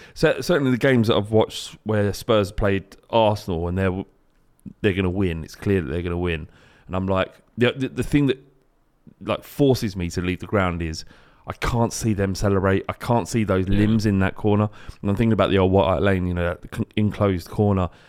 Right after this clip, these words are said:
Speaker 1: where the, where we used to put the, the, the away fans in the Park Lane, and just seeing their, just the absolute jubilation was too much for me, and I, I, I, I'd, I'd have to leave in those moments. But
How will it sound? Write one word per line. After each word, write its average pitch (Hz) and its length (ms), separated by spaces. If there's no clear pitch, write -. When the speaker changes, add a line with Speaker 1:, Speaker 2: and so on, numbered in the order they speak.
Speaker 1:
where 95 100
the, 95 100
where 98 180
we 98 120
used 90 140
to 95 60
put - 200
the, 92 160
the, 95 260
the 98 80
away 98 240
fans 87 340
in 87 100
the 87 60
Park - 260
Lane, 87 220
and 101 140
just - 240
seeing 110 460
their, 95 320
just - 200
the 101 120
absolute 113 440
jubilation 95 580
was 85 100
too 101 200
much - 200
for 101 60
me, 98 100
and 87 100
I, 87 100
I, - 140
I, - 260
I'd, - 120
I'd 95 120
have 98 200
to 95 80
leave 90 180
in 87 100
those 90 260
moments. 82 340
But 87 240